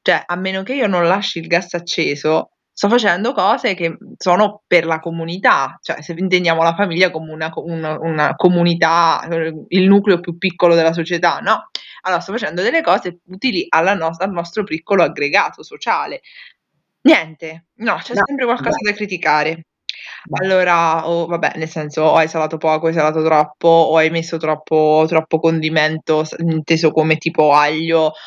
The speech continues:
Speaker 1: oppure, o che ne so, altre cose, altre, qualunque altra spezia. Oppure pensi di aver fatto tutto bene, però magari ti sei dimenticato, non hai avuto tempo di pulire, allora perché non hai pulito? Oppure sei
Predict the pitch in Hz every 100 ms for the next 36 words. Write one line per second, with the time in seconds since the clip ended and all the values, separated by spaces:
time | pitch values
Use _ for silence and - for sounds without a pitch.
0 | - 180 175 - 165 160 156 151 151 147
1 | 143 165 160 151 143 147 147 151 147 160
2 | 147 147 143 143 151 - - 170 202 196
3 | 160 147 - 147 - - 156 156 - 151
4 | - _ _ _ _ _ _ - 247 202
5 | 254 254 240 - - _ 202 196 190 185
6 | 185 196 190 190 190 180 190 190 202 214
7 | 214 196 180 196 175 180 180 180 180 175
8 | 170 170 170 165 151 165 175 170 175 165
9 | 165 170 170 160 170 170 165 175 180 175
10 | 170 165 180 214 208 208 214 190 185 180
11 | 202 220 190 175 165 165 220 220 202 170
12 | 170